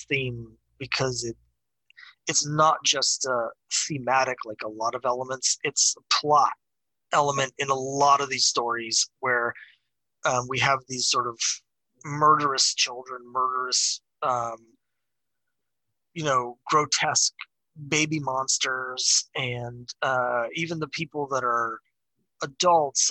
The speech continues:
a lot of them, w-, when we get to the, the World's Fair arc, they're, like,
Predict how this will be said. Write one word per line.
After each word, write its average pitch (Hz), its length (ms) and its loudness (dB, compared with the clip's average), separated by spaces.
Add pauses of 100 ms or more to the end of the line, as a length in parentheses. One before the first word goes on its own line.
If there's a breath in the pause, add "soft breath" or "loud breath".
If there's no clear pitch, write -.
(140)
a - 20 -4
lot 139 300 4
of 135 100 -4
them, 127 320 -6 (320)
w-, 127 220 -16
when 139 220 -2
we 127 100 -8
get 127 220 -4
to - 240 -2
the, 113 340 -8 (240)
the 117 260 -8 (500)
World's 131 460 -2
Fair 127 300 2
arc, 110 260 0 (760)
they're, 123 240 0
like, 120 240 -6